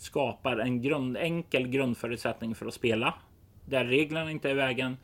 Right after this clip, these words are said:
och som har en, eh, stor, eh, metaplott i sig där man kan upptäcka och utforska saker samt ger möjlighet för karaktärsutvecklingen. Och det är så jag skapar hela Bortom, som är en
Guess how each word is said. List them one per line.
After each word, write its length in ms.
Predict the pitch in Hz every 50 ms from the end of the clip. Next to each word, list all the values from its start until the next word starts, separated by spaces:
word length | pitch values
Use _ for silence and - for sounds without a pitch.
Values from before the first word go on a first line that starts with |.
| - - - - - - - -
och 100 | 147 -
som 160 | 151 139 120
har 200 | 110 117 123 123
en, 180 | 120 127 127
eh, 260 | 123 131 131 123 123 113
stor, 1080 | 107 - - - - - - 160 156 156 151 143 135 131 123 120 120 120 123 123 120 127
eh, 1160 | 123 120 120 120 117 117 113 107 101 101 107 107 101 101 104 107 107 98 92 92 98 98 98 92 98 98 92 92 98
metaplott 960 | 120 143 139 147 160 160 143 120 - - 131 - - - 143 156 - - - -
i 240 | - 151 139 143 139
sig 500 | 131 - - 104 95 98 101 98 113 127 - - - -
där 180 | - - - 123
man 120 | 120 120
kan 160 | 117 - 120 127
upptäcka 380 | - - - 123 113 - 123
och 60 | 120
utforska 480 | 123 120 - - - 127 - - 120 117
saker 600 | - - 113 110 104 - - 117 113 110 110 110 - - - - - - - - - - - - - - - - - -
samt 640 | - - - - - - 160 131 127 123 123 120 - - -
ger 300 | - - 120 113 117 113
möjlighet 420 | 113 120 117 110 104 101 107 107 -
för 80 | -
karaktärsutvecklingen. 1120 | - 113 110 113 104 - - 117 107 - - 110 - - 139 131 - - - 127 120 120
Och 80 | 135 127
det 100 | 127 127
är 40 | 127
så 200 | - 127 123 120
jag 160 | 120 117 117
skapar 500 | - - 101 - - - 117 117 110 101
hela 360 | 101 113 110 107 107 104 - -
Bortom, 680 | - - 95 95 - - - - 104 101 107 110 113 120
som 460 | 123 - 120 117 113 110 110 107 107
är 320 | 110 104 110 117 113 110 110
en 300 | 113 110 110 107 107